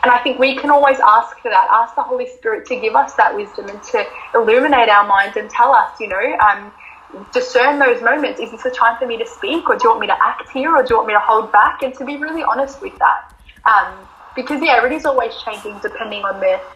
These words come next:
on the context as well. I agree, that's a good point.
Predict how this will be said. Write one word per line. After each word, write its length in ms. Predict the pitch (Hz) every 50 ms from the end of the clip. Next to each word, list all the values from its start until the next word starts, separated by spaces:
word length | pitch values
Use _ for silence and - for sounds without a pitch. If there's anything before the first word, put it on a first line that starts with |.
| - - -
on 100 | 220 208
the 80 | 202 196
context 640 | - - - 208 208 - - - - - - -
as 140 | 214 202 208
well. 360 | 208 214 214 208 196 190 196
I 200 | 202 208 208 202 202
agree, 220 | - - 196 190
that's 200 | - - - -
a 40 | 214
good 120 | 202 202
point. 260 | - - - - -